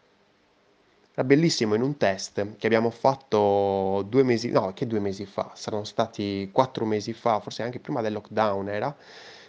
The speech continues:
Comunque era bellissima questa cosa perché avevamo messo un, un bottone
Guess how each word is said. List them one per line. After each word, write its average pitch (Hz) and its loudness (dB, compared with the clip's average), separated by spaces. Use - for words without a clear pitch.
Comunque 233 0
era 110 4
bellissima 139 0
questa 127 -6
cosa 202 0
perché 117 -6
avevamo 117 0
messo 113 -4
un, 160 2
un 147 2
bottone 180 2